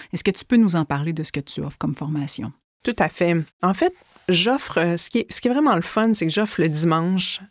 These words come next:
Speaker 2: à chaque fois que je suis libre, bien sûr, mais dans toute l'année, j'offre les dimanches des séances gratuites en ligne.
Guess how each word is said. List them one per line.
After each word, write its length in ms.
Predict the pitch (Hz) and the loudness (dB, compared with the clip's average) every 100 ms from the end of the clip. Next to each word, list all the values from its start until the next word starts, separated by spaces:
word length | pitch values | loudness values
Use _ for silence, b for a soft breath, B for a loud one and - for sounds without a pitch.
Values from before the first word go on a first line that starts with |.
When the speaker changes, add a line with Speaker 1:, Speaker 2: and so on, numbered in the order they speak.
| _ | _
Speaker 2:
à 120 | 151 | -6
chaque 180 | - 175 | -6 -6
fois 80 | - | -6
que 60 | |
je 20 | - | -2
suis 120 | 156 | 0
libre, 240 | 151 175 160 | 2 0 0
bien 300 | 151 147 147 | 0 0 -2
sûr, 280 | - 202 | -4 -2
mais 120 | 185 156 | 0 0
dans 180 | 160 | 0
toute 240 | 165 240 - | 0 -4 -2
l'année, 340 | 170 165 175 185 B B B B | 0 2 -2 -6 B B B B
j'offre 340 | 165 175 185 - | 0 0 0 0
les 160 | 160 | 0
dimanches 540 | 151 156 156 156 170 - | 2 0 0 0 -2 -2
des 140 | 170 | -2
séances 300 | 156 165 170 | 0 0 0
gratuites 480 | 139 135 131 - 151 | 0 -4 -4 -6 -6
en 140 | 139 | -4
ligne. 320 | 131 135 - | -2 -2 -4